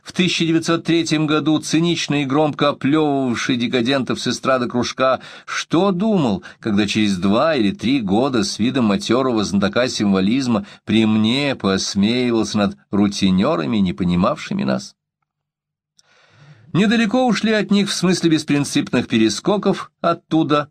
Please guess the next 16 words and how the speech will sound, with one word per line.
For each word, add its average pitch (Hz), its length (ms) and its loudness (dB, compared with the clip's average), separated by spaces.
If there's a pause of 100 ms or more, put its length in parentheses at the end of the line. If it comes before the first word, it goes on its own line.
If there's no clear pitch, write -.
(140)
отсюда, 127 720 0 (180)
сколькие. 107 800 0 (920)
Но 101 240 2
самым 208 640 0
беспринципным, 160 1080 0 (400)
гаденьким 180 720 2
пакостником 117 800 0
казался 101 440 0
мне 98 180 2
маленький, 165 680 0
чернявенький 120 960 0 (360)
Сергей 107 600 0
Яблоновский 98 880 0 (120)
из 92 200 -2
"Русского 101 460 0
слова". 98 460 -2